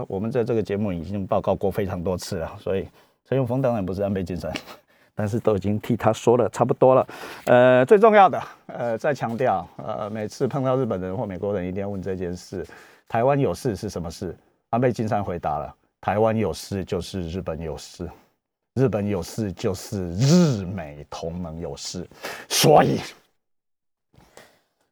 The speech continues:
数学方程式稍微学过的同学就可以知道，台湾有事就是美国有事，就这么一回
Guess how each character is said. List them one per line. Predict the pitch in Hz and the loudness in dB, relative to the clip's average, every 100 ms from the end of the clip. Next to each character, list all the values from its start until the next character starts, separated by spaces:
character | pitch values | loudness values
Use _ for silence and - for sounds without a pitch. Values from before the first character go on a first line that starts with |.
| _ _ | _ _
数 | 117 | -4
学 | 107 95 | -2 -2
方 | 107 | -2
程 | 107 101 | -4 -6
式 | 101 | -4
稍 | 104 117 | -2 -2
微 | 95 87 | -2 -4
学 | - 80 | -8 -10
过 | - 127 | -4 -4
的 | 87 73 | -4 -6
同 | - 80 76 | -8 -12 -12
学 | 82 - 71 71 _ _ _ _ _ - | -16 -12 -14 -14 _ _ _ _ _ -8
就 | |
可 | 85 - | -8 -8
以 | 80 | -10
知 | - 85 | -10 -12
道， | - 76 - _ | -6 -6 -6 _
台 | - - | -14 -8
湾 | 87 87 | -6 -6
有 | 90 71 | -6 -8
事 | - _ - 76 73 _ _ _ | -12 _ -10 -8 -10 _ _ _
就 | 76 | -10
是 | 73 - 82 71 - | -10 -10 -10 -10 -8
美 | 80 69 - | -8 -8 -12
国 | - 69 | -10 -10
有 | 71 67 - | -12 -20 -20
事， | _ _ 82 71 _ _ _ _ _ _ _ _ _ | _ _ -16 -16 _ _ _ _ _ _ _ _ _
就 | 90 - - | -12 -12 -12
这 | - 80 | -10 -8
么 | 78 - - _ _ _ _ _ | -10 -14 -20 _ _ _ _ _
一 | 104 95 - 131 _ | -2 -2 -6 -18 _
回 | - - 87 | -16 -10 -8